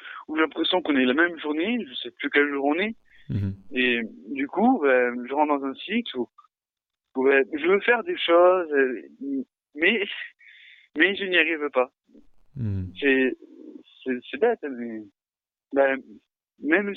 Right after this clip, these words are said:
Speaker 1: si là, je, je, je suis un peu en galère, comme plein de monde, je suppose,
Speaker 2: Mhm.
Speaker 1: mais je sais qu'au bout d'un moment, un, un déclic un peu, je vais réussir à me gérer, réussir à me lever le matin, à me dire,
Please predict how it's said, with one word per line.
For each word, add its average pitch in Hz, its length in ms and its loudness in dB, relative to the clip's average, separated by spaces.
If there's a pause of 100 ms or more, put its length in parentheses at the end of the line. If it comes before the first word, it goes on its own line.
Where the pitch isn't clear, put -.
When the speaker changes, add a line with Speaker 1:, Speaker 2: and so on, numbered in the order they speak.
Speaker 1:
si 165 80 -2
là, 180 260 4
je, 143 140 -14 (320)
je, 131 220 -2 (380)
je 127 40 -12
suis 143 160 2
un 131 80 0
peu 139 140 0
en 127 100 2
galère, 131 480 -2 (640)
comme 131 340 0
plein 123 160 -2
de 123 60 -4
monde, 180 240 -4
je - 60 -8
suppose, 135 420 2
Speaker 2:
Mhm. 95 120 -2 (640)
Speaker 1:
mais 156 160 4
je 151 120 0 (140)
sais 247 240 2
qu'au 127 460 0
bout 226 160 2
d'un 196 100 2
moment, 170 240 4 (400)
un, 123 80 0 (160)
un 139 60 2
déclic 156 400 -2
un 160 80 -4
peu, 233 120 2 (1200)
je 156 160 4
vais 156 240 4 (100)
réussir 185 500 2
à 156 80 4
me 143 120 -8
gérer, 139 280 2 (640)
réussir 139 340 2
à - 20 -4
me 156 80 -4
lever 165 140 0
le 175 40 -8
matin, 180 280 0 (440)
à 139 60 -2
me 139 60 -4
dire, 160 140 2